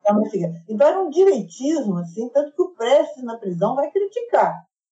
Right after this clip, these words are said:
Ele vai dizer, tudo bem, nesse momento aliança com Vargas, mas ao mesmo tempo luta pela democratização do país, pela anistia para os presos políticos e tal,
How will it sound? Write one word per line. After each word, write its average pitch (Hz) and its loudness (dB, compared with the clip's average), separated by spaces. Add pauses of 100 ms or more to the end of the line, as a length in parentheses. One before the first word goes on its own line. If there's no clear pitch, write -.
Ele 170 -4
vai 196 6
dizer, 175 -4
tudo 285 -2
bem, 220 4
nesse 190 -4
momento 202 0
aliança 208 2
com 175 -10
Vargas, 202 0 (220)
mas 226 0
ao 226 -2
mesmo 202 0 (100)
tempo 247 -2
luta 285 -2
pela 320 2
democratização 320 -4
do 277 -20
país, 202 0
pela 196 2
anistia 220 -4
para 226 -18
os - -20
presos 202 -2
políticos 208 -10
e 170 -14
tal, - -2